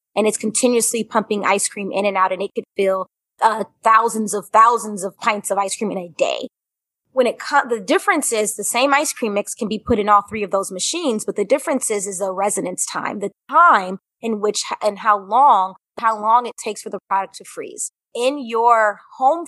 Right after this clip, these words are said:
in your home freezer, the crank with the brine solution,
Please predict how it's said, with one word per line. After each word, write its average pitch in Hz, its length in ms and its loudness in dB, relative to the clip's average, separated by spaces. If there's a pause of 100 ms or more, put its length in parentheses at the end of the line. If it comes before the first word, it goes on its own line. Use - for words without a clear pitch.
(120)
in 226 160 -4
your 214 160 -4
home 262 400 -2 (120)
freezer, 202 420 0
the 185 100 2 (120)
crank 240 200 0 (260)
with 214 160 2
the 185 220 2 (180)
brine 226 300 6
solution, 185 600 -2